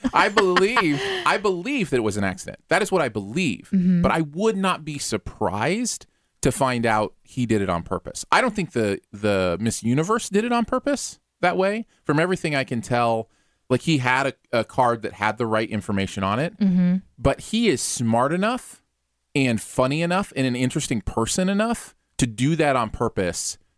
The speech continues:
Speaker 1: to get some attention, even if it looks, quote unquote, bad on him. Do you think he, do you think he comes away from that looking bad?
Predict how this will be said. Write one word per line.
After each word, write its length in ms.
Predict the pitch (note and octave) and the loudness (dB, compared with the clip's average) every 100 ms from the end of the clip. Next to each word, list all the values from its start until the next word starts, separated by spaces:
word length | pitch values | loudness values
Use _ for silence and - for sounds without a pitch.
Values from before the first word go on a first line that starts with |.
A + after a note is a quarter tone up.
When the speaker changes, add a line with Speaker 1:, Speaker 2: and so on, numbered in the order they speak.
| - | -2
Speaker 1:
to 80 | A2+ | 0
get 180 | A2+ - | 0 0
some 160 | G2+ | 0
attention, 600 | F2+ G#2+ G2 F2+ E2+ F2 - | 0 -2 -2 -2 -2 -4 -2
even 240 | C3 B2 | 0 2
if 80 | A#2 | 0
it 120 | A2 - | -2 -6
looks, 300 | A2+ G#2+ - | -2 -2 -2
quote 180 | - A2 | -2 -2
unquote, 280 | G2 F#2 F#2+ | 0 -4 0
bad 200 | G2+ F#2+ | 0 0
on 140 | F2 | -4
him. 220 | F2+ - - | -10 -14 -6
Do 100 | D#3+ | 0
you 60 | A3 | 0
think 220 | F4 D#4 | 0 -2
he, 120 | B3 | -2
do 160 | E3+ F3+ | -2 0
you 120 | C4 | 0
think 180 | - C4+ | -2 -4
he 120 | A3 | -2
comes 200 | A3+ G#3+ | -2 0
away 200 | F3+ D#3+ | 0 0
from 140 | - F#3 | -2 -4
that 140 | E3 | -2
looking 300 | D#3 D#3+ A#2 | -2 -2 0
bad? 300 | G2+ C3 | 0 0